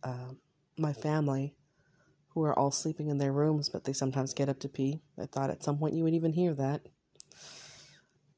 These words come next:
<sighs> If there's anything you take away from this particular podcast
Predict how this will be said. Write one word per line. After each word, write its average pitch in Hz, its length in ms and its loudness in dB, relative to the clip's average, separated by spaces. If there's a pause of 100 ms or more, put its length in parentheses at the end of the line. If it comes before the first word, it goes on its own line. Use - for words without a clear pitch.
(100)
<sighs> - 60 -10 (4000)
If 190 140 4
there's 190 200 4
anything 190 300 6
you 180 80 6
take 170 200 4
away 165 180 8
from 165 140 4
this 165 120 4
particular 170 520 2
podcast 160 840 -2